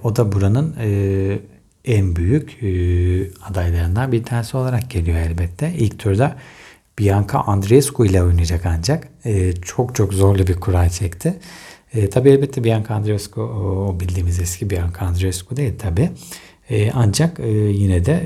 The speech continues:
e, gününde olduğunda Bianca Andreescu, e, böyle büyük isimlere sürpriz yaratabilecek bir kapasiteye sahip hala fazlasıyla. E, o yüzden bizlere çok güzel bir,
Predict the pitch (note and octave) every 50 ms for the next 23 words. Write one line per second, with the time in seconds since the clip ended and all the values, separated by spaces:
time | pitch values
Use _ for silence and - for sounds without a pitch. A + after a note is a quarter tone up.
0 | C3+ A2 F#2 F2+ F2+ F#2 F#2 G2 G2 G2 G2 G2 G2 G2+ A2 A2 - G2+ F2+ E2+
1 | E2 E2 F2 E2+ E2+ E2+ E2+ E2 E2+ E2+ E2+ E2+ E2+ E2+ F2+ F#2 F2+ F2 F2 F2
2 | E2+ E2+ - - - D#3+ E3+ E3+ - - - - - - - _ _ - - G#2
3 | G2 F#2 F#2 F2+ F2+ F2+ F2 F2+ F#2+ F#2 E2+ E2+ E2 E2+ F2+ F2+ F2+ F2 F2+ -
4 | - - G2 E2 D#2+ D#2+ E2+ G2+ B2+ D3 D3 - - - - - - - - -
5 | - - F#2+ F2 - - - A2+ A#2 A#2 - - F#2+ F2 E2 F2 E2 E2+ - -
6 | A#2 A2 G2 G2+ F2 F2+ F2 F2 F2 A2 B2 - - - G#2+ A2+ A#2+ - - -
7 | F2 - F#2 E2+ - F2+ F2 - G2+ G#2+ A#2 - - - G2 F2+ E2+ F2 F#2+ F#2
8 | F2+ - - F2 D#2+ D#2+ E2 G2 A#2+ B2 B2 - G2 F2+ E2+ E2 F2 D#2+ - -
9 | - E2+ F2 A#2+ C#3+ C3 - - - - - - - _ _ - G#2 G2+ F#2+ A2+
10 | - A#2 F#2+ E2 E2+ - A2 A#2 G#2+ F#2 E2+ E2 F2 F2+ G#2 C3 C3 - - -
11 | - _ _ _ _ _ _ _ _ _ _ _ - _ - - - - - -
12 | G2+ F2+ - - F2 F2 E2+ F2 F#2 A#2+ B2+ B2+ -